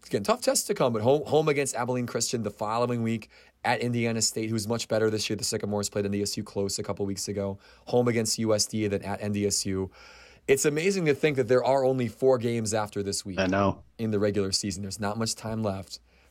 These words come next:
Speaker 1: but the, the way that North Dakota has gone about their business the first six weeks of the season,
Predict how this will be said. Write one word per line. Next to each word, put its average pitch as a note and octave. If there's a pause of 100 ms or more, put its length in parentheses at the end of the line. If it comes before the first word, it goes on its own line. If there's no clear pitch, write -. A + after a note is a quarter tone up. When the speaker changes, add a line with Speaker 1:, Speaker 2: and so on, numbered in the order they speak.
Speaker 1:
but G2 (460)
the, A2+
the G#2
way B2
that B2
North A2+
Dakota G#2+
has F#2+
gone G#2+
about A2
their A2
business G#2
the G#2+
first G#2
six -
weeks A2+
of G2+
the G#2
season, G2